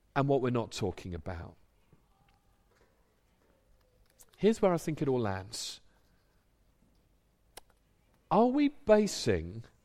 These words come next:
our hope, are we basing our salvation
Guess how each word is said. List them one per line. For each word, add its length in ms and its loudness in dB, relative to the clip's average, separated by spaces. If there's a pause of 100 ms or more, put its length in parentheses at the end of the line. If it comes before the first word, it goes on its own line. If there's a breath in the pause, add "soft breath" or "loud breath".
(1700)
our 160 2
hope, 720 -4
are 160 4
we 200 -2
basing 840 0
our 240 0
salvation 960 -4